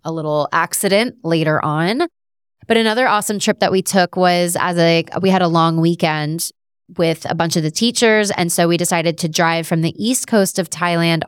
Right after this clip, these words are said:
all the way over to the west coast of Thailand. So we went from Surat Thani all the way to Krabi. And that was a really long drive. I think there was a couple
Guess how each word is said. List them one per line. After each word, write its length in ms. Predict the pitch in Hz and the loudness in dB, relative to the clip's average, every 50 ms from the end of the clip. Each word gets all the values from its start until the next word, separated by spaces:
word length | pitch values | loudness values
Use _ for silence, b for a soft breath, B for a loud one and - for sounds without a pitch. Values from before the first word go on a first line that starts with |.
| - | 0
all 320 | - 170 175 185 190 196 202 | 2 2 4 4 4 2 2
the 100 | 220 220 | 2 2
way 220 | 226 220 220 - | 2 2 2 2
over 460 | - 165 170 165 160 165 160 160 156 | 2 0 0 0 0 -2 -2 -2 -4
to 580 | - - - - - 175 165 156 151 151 156 - - | -4 -8 -10 -4 -2 0 2 2 2 2 0 0 -2
the 100 | - 160 | -4 -2
west 380 | 156 - 220 226 220 - - - | -2 -2 -2 -2 -4 -6 -6 -6
coast 280 | - - - - - | -6 -6 -6 -6 -10
of 60 | - | -12
Thailand. 460 | - - - - - 104 104 - 170 - | -10 -8 -8 -6 -6 -6 -8 -6 -6 -2
So 120 | 170 160 | 0 2
we 120 | 156 156 | 2 2
went 140 | 165 170 156 | 2 0 -2
from 120 | 190 190 185 | -2 -4 -4
Surat 360 | - - 190 196 202 - - | -2 -2 0 0 0 -2 -4
Thani 360 | - 170 165 165 165 160 156 - | -4 -2 -2 -2 -2 -4 -2 -2
all 120 | 165 156 | 0 2
the 100 | 156 170 | 2 2
way 240 | 165 165 156 156 156 | 2 2 2 0 0
to 140 | 156 - - | -2 -6 -10
Krabi. 600 | - - - - 143 135 131 - 87 101 220 214 - _ _ _ _ _ _ _ _ | -12 -10 -6 -4 -4 -4 -4 -6 -6 -6 -6 -8 -10 _ _ _ _ _ _ _ _
And 120 | - 165 165 | -4 -2 0
that 60 | 170 | 0
was 120 | 226 226 | 2 2
a 80 | 208 160 | 2 0
really 880 | 151 143 - - 247 247 240 233 240 226 220 208 185 180 165 165 156 147 | 0 -2 -4 -4 -4 -4 -4 -2 -2 0 2 4 4 4 4 4 4 4
long 240 | 147 139 131 131 | 2 2 0 0
drive. 360 | 127 - 101 76 62 67 78 98 | -2 -2 -2 -2 -2 -2 -4 -2
I 100 | - 160 | -2 -2
think 160 | 165 160 156 | -2 -2 -2
there 140 | 165 160 160 | -2 -2 -2
was 120 | 165 156 | -2 -2
a 60 | 160 | -4
couple 580 | - - 160 - - 151 147 147 143 139 - | -4 -4 -6 -2 0 0 2 2 2 0 -2